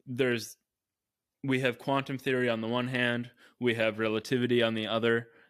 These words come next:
and your, your chips at this point are that relativity is gonna have to go, and that's what you're working on right now.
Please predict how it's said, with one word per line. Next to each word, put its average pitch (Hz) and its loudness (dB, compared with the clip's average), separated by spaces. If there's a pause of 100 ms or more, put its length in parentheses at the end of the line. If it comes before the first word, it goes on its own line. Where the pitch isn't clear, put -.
(200)
and 107 2 (640)
your, 131 4 (260)
your 135 6
chips - 0
at 113 -6
this 120 -2
point 104 -2
are 110 -2
that 104 0
relativity 117 -2 (140)
is 104 -2 (680)
gonna 110 -4
have 110 -4
to 110 -6
go, 107 2
and 110 -2
that's 104 -6
what 107 -8
you're 104 -4
working 104 -4
on 123 -2
right 131 -2
now. 143 -2